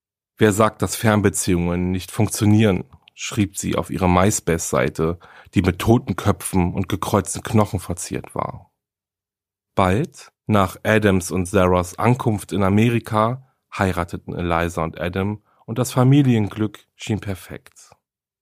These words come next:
Noch bevor Adam und Sarah Australien verließen, sammelten örtliche Organisationen Geld, um dem kranken Mädchen einen Rollstuhl zu kaufen, sowie einen Laptop,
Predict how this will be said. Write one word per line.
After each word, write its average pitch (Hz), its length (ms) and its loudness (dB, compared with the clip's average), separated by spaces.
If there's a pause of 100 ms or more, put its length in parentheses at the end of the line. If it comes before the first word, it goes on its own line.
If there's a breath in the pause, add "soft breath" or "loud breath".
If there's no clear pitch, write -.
(800)
Noch 143 220 0
bevor 170 420 2
Adam 147 300 4
und 107 140 2
Sarah 104 320 4
Australien 104 680 0
verließen, 113 800 -2
sammelten 123 480 2
örtliche 117 460 0
Organisationen 95 880 0
Geld, 92 340 2
um 87 340 -2
dem 92 160 0
kranken 107 380 0
Mädchen 101 380 2
einen 90 240 0
Rollstuhl 101 480 0
zu - 140 -10
kaufen, 92 600 -4 (280 loud breath)
sowie 104 280 0
einen 98 220 4
Laptop, 104 540 0